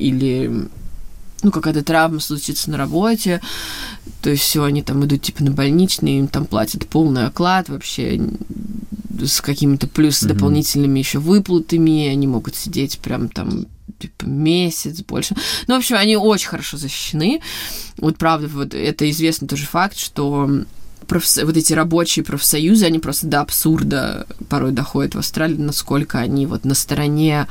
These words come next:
Speaker 1: на стороне работников, и насколько сильно они защищают работников,
Speaker 2: Мгм.
Speaker 1: какие с-, какие у них права. И у нас даже недавно, <laughs> знаешь, что случилось? Я, правда, не знаю, опять же, это, мне кажется, это совсем вот этот закон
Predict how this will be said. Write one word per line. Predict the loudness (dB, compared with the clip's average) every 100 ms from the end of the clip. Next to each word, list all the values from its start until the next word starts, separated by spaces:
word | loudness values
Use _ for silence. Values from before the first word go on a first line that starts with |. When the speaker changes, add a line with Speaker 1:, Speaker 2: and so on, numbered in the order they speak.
| -2 2
Speaker 1:
на | 2
стороне | 4 4 4
работников, | 4 2 2 2 -2 -2 -2
и |
насколько | 0 2 0 0
сильно | -2 0 2
они | 0
защищают | 0 0 2 0 0
работников, | 0 2 4 4 4
Speaker 2:
Мгм. | 0
Speaker 1:
какие | -2 -2
с-, | -2 -2
какие | -4 0 2
у | 2
них | 0
права. | 0 0 2 2 0 -4 0
И | 4
у | 6
нас | 4 2
даже | -2 0 -2
недавно, | 2 0 2
<laughs> |
знаешь, | -2 0 -2
что | 0 0
случилось? | 0 -2 0 2 2
Я, |
правда, | 2 2 4
не | 6
знаю, | 6 4 2
опять | 0 -2
же, | 0 -2
это, | 0
мне | 0
кажется, | 2 0 -2 -4
это | -4 -2
совсем | 0 2 2 4 4 2
вот | -2 0
этот | 0 0
закон | -2 2 0